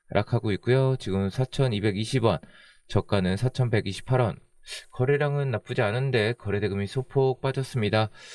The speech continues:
지금 전체적인 거래 대금이 지금 전체적으로 다 빠져 있다라고 보시면 좋을 것 같고요.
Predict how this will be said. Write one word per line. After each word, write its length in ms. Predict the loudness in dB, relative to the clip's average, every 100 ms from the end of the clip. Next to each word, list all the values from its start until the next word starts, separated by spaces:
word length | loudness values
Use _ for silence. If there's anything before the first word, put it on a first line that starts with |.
| -20 -10
지금 160 | -4 0
전체적인 800 | 0 0 0 -2 0 0 0
거래 220 | 0 2 2
대금이 760 | 0 0 0 0 2 2 0
지금 220 | -2 -6 -6
전체적으로 500 | -4 -4 -2 -2 -4
다 260 | -6 -8
빠져 320 | -2 0 2
있다라고 560 | 0 0 0 2 0 -2
보시면 300 | -4 -4 -2
좋을 180 | 0 -2
것 120 | 0
같고요. 640 | 0 0 0 2 4 2 0